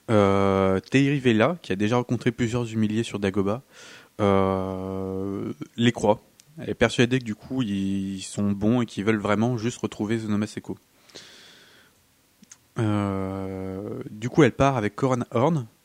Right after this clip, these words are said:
pour aider, du coup, le prophète des, des honteux à rejoindre Zenomaseko. Ils vont se poser, du coup, sur Yuzantar grâce aux informations de Nam Amor, Nam Anor, qui est le Yusha.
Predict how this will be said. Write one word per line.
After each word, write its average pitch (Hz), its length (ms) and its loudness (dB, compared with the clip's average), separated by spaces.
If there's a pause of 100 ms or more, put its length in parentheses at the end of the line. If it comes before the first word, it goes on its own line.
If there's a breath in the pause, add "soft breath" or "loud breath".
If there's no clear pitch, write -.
(120)
pour 107 140 4
aider, 123 160 6
du 123 100 -2
coup, - 120 -8
le - 60 -10
prophète 120 260 -4
des, 104 320 2
des 101 360 2
honteux 107 340 0
à 95 260 0
rejoindre 104 400 0
Zenomaseko. 110 580 -4 (1120 loud breath)
Ils 98 60 -16
vont 120 120 4
se - 100 -4
poser, 143 240 4
du 127 100 -2
coup, - 140 -4
sur 101 200 -2
Yuzantar 104 520 2
grâce 107 200 -6
aux 101 80 -4
informations 104 540 -2
de 92 360 -2
Nam 98 280 -2
Amor, 107 340 -2 (720)
Nam 104 280 0
Anor, 107 320 -2 (960)
qui - 160 -2
est 101 160 2 (160)
le 98 240 -6
Yusha. 95 440 -4